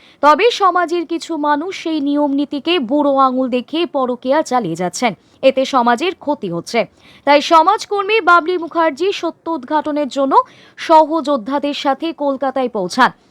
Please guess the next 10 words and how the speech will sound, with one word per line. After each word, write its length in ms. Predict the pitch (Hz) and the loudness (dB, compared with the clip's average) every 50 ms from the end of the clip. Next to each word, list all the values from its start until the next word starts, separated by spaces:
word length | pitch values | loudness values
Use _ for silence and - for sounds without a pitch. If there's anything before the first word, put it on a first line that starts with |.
| _ _ _ - | _ _ _ -2
এবং 300 | 254 254 311 415 494 415 | 0 2 2 2 2 2
যে 180 | - 359 359 | 0 -2 -2
ফ্ল্যাটে 480 | - - 330 311 311 311 - 381 440 440 | 0 2 4 4 4 4 2 -2 -4 -4
স্বামী 360 | - - 349 311 302 320 320 | -2 -2 -2 -2 -2 -4 -6
স্ত্রী 240 | - - - 339 359 | -8 -8 -6 -6 -6
পরিচয় 540 | - 339 311 294 294 277 - 311 294 285 269 | -4 -6 -6 -6 -8 -6 -4 -2 -2 -2 -2
দিয়ে 220 | 269 311 359 381 | 0 0 0 0
সৌমেন 480 | 370 - - 311 285 285 277 294 285 285 | 0 -2 -2 0 0 0 0 0 0 -2
এবং 260 | 285 254 285 277 262 | -2 -2 -2 -2 -2
দীপান্বিতা 580 | 285 269 - 269 269 262 269 269 - 311 381 | -2 -2 0 0 0 2 0 0 2 0 0